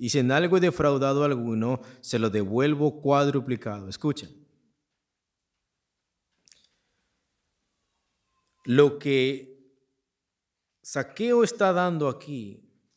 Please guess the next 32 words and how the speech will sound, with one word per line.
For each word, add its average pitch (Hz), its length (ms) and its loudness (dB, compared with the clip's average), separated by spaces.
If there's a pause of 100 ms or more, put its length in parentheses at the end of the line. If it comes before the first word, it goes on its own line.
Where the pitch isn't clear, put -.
no 160 240 0
era 185 100 4
la 151 200 2
condición 143 600 -4
de 143 80 -8
su 131 120 -10
salvación. 127 600 -8 (560)
Pongamos 110 240 -8
atención. 190 560 -4 (2000)
Cristo 220 300 4
no 220 80 4
le 214 60 4
está - 100 -4
diciendo, 185 440 2
"En 180 380 0
orden 240 440 2
de 226 120 -4
tu 226 200 -4
ser 220 220 2
salvo, 165 500 4
tienes 185 220 0
que 151 80 -4
dar 147 160 2
la 147 100 2
mitad 131 260 0
de 131 120 2
tus 123 160 -10
qué". - 260 -16 (1600)
No, 107 80 -8
nada 202 220 4
de 240 80 6
eso. - 340 -4